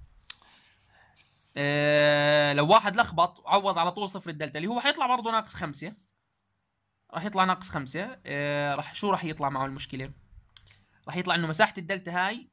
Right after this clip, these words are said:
مساحة الدلتا هاي عفوا مش واحد، هاي مساحتها قد إيش؟ اثنين، فراح يطلع الجواب اثنين معه. يعني لا عفوا، شو اللي راح يطلع معه؟ مساحة هاي الدلتا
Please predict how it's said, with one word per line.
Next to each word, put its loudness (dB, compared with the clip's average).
مساحة -10
الدلتا -6
هاي 2
عفوا -2
مش -12
واحد، -10
هاي -8
مساحتها -12
قد -14
إيش؟ -14
اثنين، -18
فراح -10
يطلع -2
الجواب 0
اثنين -10
معه. -12
يعني -8
لا 6
عفوا، 2
شو -6
اللي 4
راح -2
يطلع 4
معه؟ 2
مساحة 0
هاي 0
الدلتا -4